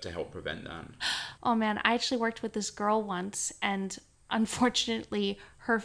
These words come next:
Speaker 2: one of the fish oil capsules burst in the entire big tub of fish oils. And, you know, our tubs, they come with, like, four hundred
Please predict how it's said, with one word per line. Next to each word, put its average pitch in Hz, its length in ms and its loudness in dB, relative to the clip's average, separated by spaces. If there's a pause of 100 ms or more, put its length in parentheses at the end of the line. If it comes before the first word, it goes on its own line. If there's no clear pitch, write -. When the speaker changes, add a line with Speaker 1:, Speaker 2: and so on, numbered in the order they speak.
(100)
Speaker 2:
one 214 360 4
of 247 80 0
the 247 100 2
fish - 580 0
oil 202 360 2
capsules 185 680 -2 (320)
burst - 600 4 (380)
in 202 280 4
the 190 240 -2
entire 185 800 2 (400)
big 180 300 4
tub 180 540 -2
of - 120 -4
fish - 300 0
oils. 262 300 2
And, 233 100 2
you 226 60 4
know, 214 260 4
our 214 100 8
tubs, 208 360 4
they 208 100 0
come 226 260 -2
with, 202 120 -4
like, 175 160 -4
four 208 460 6
hundred 196 1000 -2